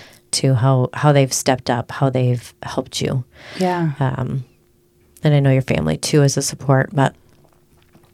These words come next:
Speaker 1: um, I just think, yeah, I'm thankful for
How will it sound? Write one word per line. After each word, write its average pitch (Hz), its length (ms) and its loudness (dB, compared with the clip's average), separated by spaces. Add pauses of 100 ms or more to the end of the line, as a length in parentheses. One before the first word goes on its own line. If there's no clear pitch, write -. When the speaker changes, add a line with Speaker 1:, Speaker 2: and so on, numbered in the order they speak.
(220)
Speaker 1:
um, 139 320 2
I 147 80 0
just 139 180 -2
think, 139 220 0 (760)
yeah, 190 200 -4 (480)
I'm 254 100 0
thankful 165 320 0
for 135 320 -2